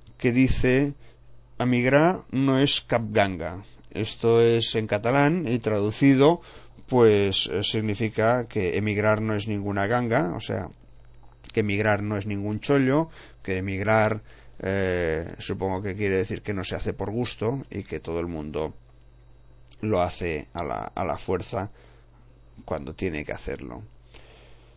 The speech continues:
No lo habría cogido si, si se tratara de, de corroborar esta idea.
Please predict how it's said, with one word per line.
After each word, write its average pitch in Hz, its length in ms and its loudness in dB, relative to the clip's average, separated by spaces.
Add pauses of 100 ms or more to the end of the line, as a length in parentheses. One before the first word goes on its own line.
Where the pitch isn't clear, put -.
(920)
No 147 220 8
lo 143 80 10
habría 143 260 6
cogido 135 400 2
si, 135 320 4
si 113 340 -2
se - 320 -2
tratara 107 480 0
de, 98 260 0
de 113 140 2
corroborar 107 680 2
esta 104 260 -2
idea. 113 440 2